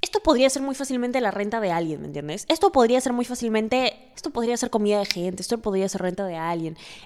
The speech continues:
Esto es caro. Yo he pagado por esto.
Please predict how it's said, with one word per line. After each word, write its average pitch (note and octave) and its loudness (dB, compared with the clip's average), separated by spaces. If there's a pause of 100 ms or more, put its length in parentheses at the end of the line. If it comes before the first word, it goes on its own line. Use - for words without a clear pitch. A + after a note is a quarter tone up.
Esto G4+ 4
es - 0
caro. F3+ 6 (680)
Yo E4+ 8
he A#4 10
pagado F4 12
por F3+ 8
esto. E3 -2